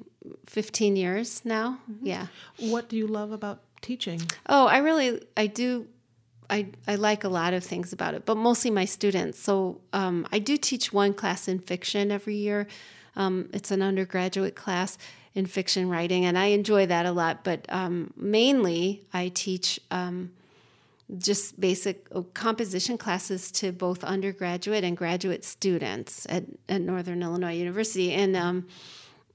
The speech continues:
Speaker 1: I mostly work, because I have the linguistics background and stuff, I mostly work with, um, international students.
Speaker 2: Oh, I
Speaker 1: And
Speaker 2: didn't
Speaker 1: so,
Speaker 2: know. That's great.
Speaker 1: yeah, they're really interesting. They're fun. I learn a lot from them. And, um,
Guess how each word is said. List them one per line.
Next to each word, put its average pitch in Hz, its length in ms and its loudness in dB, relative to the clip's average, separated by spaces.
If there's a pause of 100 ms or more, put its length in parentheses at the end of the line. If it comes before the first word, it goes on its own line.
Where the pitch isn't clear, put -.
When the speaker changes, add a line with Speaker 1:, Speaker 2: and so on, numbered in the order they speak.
(180)
Speaker 1:
I 196 220 4
mostly 196 460 2
work, 180 400 0
because 208 320 0
I 202 60 6
have 190 120 0
the 180 320 -2
linguistics 190 560 -2
background 175 480 -4
and 180 120 -6
stuff, 180 300 -2 (440)
I 202 100 4
mostly 202 400 4
work 180 340 0
with, 180 280 -2
um, 170 360 -2 (100)
international 175 640 -2
students. - 640 -10
Speaker 2:
Oh, 240 40 -6
I - 60 -2
Speaker 1:
And 196 80 0
Speaker 2:
didn't 339 140 -2
Speaker 1:
so, 190 240 6
Speaker 2:
know. 262 60 -4 (120)
That's 170 180 -10
great. 302 120 6
Speaker 1:
yeah, 277 260 12
they're 226 180 8
really 233 360 6
interesting. 226 880 4
They're 196 120 4
fun. 196 320 2
I 185 120 2
learn 190 240 2
a 190 80 2
lot 180 220 -2
from 196 200 -4
them. 175 500 -2
And, 180 340 -2
um, 165 340 -6